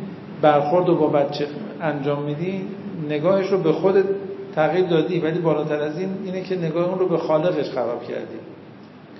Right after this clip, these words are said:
فردا که یه مقدار بزرگ می‌شه، شخصیتش مستقل می‌شه از تو، دینداریش یه دینداری لنگی می‌شه.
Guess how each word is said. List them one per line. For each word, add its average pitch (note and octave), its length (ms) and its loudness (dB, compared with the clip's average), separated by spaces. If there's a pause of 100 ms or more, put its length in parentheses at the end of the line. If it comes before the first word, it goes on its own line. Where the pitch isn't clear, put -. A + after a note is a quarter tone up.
(500)
فردا D3+ 380 6
که F3+ 140 -2
یه E3+ 180 2
مقدار E3 200 2
بزرگ D#3+ 440 0
می‌شه، D#3 240 -4
شخصیتش C#3 680 -4
مستقل C#3 540 -2
می‌شه D3+ 260 -4
از C#3 300 -6
تو، F#3 360 0 (1300)
دینداریش E3 560 6
یه G3 80 4
دینداری E3 440 6
لنگی C#3 420 2
می‌شه. A#2+ 280 -8